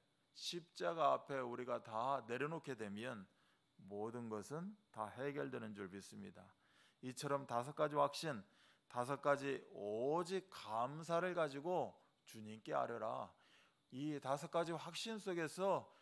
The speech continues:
오늘의 삶을 살아가라 라고 말씀하고 있습니다. 이처럼 궁극적으로 모든 것이 합력하여 선을 이루는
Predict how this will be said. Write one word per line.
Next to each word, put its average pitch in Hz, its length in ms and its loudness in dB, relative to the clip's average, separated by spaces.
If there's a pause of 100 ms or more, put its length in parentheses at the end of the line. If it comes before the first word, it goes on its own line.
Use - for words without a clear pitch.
(120)
오늘의 135 640 2
삶을 156 460 2
살아가라 139 800 4
라고 101 300 -4
말씀하고 107 600 -4
있습니다. 101 540 -6 (480)
이처럼 113 380 -6
궁극적으로 123 600 -4
모든 139 600 4
것이 165 260 -2
합력하여 147 560 0
선을 151 440 -2
이루는 104 300 -6